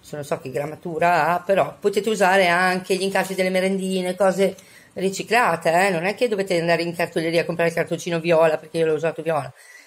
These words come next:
Va bene anche quello per delle merendine, dei blister, delle medicine, tutte queste robe qua.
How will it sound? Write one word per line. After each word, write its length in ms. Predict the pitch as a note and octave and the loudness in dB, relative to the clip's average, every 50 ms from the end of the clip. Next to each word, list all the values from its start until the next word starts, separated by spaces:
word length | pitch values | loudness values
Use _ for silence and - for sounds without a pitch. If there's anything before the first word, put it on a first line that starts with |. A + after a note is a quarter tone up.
| _ _ - | _ _ -2
Va 100 | G3 F#3+ | 0 2
bene 300 | G#3 A3 G#3 G#3 A3 A3+ | 2 2 2 2 2 2
anche 420 | G3+ F3+ E3+ F3 G3 G3 A3 - | 0 0 -2 -4 -4 -4 -4 -4
quello 400 | - E3 D#3 D#3 D#3 D#3+ E3 F3 | -4 -6 -6 -6 -4 -4 -4 -4
per 120 | E3 - | -4 -6
delle 180 | - D3+ C#3 C#3+ | -6 -6 -6 -6
merendine, 560 | D3 D#3 E3+ G3 G3+ F#3+ F#3+ F#3+ G3 G3 F#3 | -6 -4 -2 -2 -2 -2 -4 -2 -2 -2 -2
dei 160 | F3 F3 D#3+ | -2 -4 -4
blister, 400 | D3 E3 F3 F3+ E3+ - - D#3+ | -6 -6 -6 -6 -4 -2 -2 -2
delle 160 | D3+ D3+ D3 D3 | -2 -2 -4 -6
medicine, 640 | D3 D3 D#3+ E3+ - - - G3+ F#3+ F3+ F3 F3 F3 | -6 -8 -10 -10 -10 -8 -6 -4 -4 -4 -4 -6 -8
tutte 240 | F3 G#3+ G3 - C#3 | -10 -8 -6 -6 -4
queste 220 | C#3+ D3 C#3+ - | -4 -4 -4 -4
robe 180 | C#3+ C#3 C#3 C#3+ | -4 -4 -4 -6
qua. 180 | - C3+ C3+ | -8 -8 -10